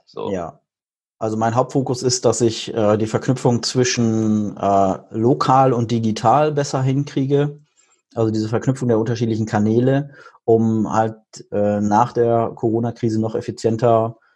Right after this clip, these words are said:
Speaker 2: unterwegs sein zu können, ähm, und mehr Reichweite auch zu bekommen. Also Kundengruppen zu erreichen, die man vorher nicht so erreichen konnte. Das ist so mein Hauptziel.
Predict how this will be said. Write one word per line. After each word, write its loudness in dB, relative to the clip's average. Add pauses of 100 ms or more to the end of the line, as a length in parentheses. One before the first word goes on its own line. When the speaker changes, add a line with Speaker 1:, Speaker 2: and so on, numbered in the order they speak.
(120)
Speaker 2:
unterwegs 0
sein 2
zu -8
können, 2 (460)
ähm, -2 (120)
und -4
mehr 2
Reichweite 0
auch -8
zu -8
bekommen. -8 (120)
Also -4
Kundengruppen -2
zu -2
erreichen, 2
die 2
man 2
vorher -2
nicht -4
so -6
erreichen -4
konnte. -10 (220)
Das -14
ist -12
so -6
mein -6
Hauptziel. -2